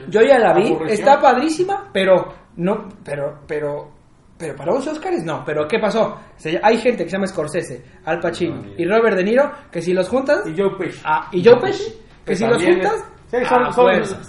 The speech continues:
Speaker 2: son la mafia de
Speaker 1: Y
Speaker 2: de
Speaker 1: acuérdate
Speaker 2: esos
Speaker 1: que
Speaker 2: son
Speaker 1: también
Speaker 2: esos son mafiosos, cara.
Speaker 1: y acuérdate que también hay algo que,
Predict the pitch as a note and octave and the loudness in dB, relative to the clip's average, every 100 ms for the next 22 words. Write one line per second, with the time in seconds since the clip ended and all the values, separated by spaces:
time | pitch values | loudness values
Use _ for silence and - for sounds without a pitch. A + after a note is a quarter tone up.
0 | - A3+ A3+ G3 A3+ G#3 F3 E3 G3 A#3 | -4 -2 0 0 0 0 -4 -2 0 2
1 | C4+ B3+ B3+ B3+ A#3+ A3+ A#3 G#3+ B3 B3+ | 4 4 4 4 2 0 0 2 2 4
2 | A#3+ A#3+ G3+ G#3 F3+ - A#3+ D4+ B3 - | 2 0 -4 -6 -6 -4 -2 -2 -4 -10
3 | G#3+ A3+ A3+ B3+ B3 A3+ A3+ A#3 A3+ A3+ | -2 -2 2 0 0 -4 -4 -4 -4 -2
4 | A3 A3 A3 G3+ G3+ G3+ F#3 F3+ - | -2 2 0 0 -4 -6 -6 -8 -14